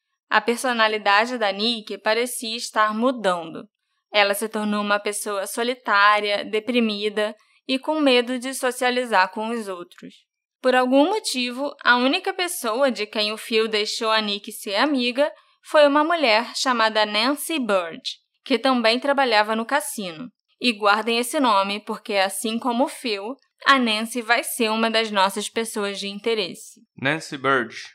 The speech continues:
Speaker 1: É. Hum. Vários colegas de trabalho da Nick disseram, após a morte dela,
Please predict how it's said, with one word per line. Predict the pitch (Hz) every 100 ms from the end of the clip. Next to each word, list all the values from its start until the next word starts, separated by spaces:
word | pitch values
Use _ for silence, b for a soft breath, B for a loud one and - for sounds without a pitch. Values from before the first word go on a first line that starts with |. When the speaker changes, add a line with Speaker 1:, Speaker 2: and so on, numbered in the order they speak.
| _
Speaker 1:
É. | - 180 - - _ _
Hum. | 226 196 196 _ _ _ _ _ _ _ _ _ - 247
Vários | 269 349 403
colegas | 311 233 226 240 202
de | 202
trabalho | 202 185 180 180
da | 175
Nick | 175 208 196 - 180 -
disseram, | 190 233 - 220 208 220 240 -
após | 202 - 196 196 196
a |
morte | 190 185 196 - 190
dela, | 196 196 180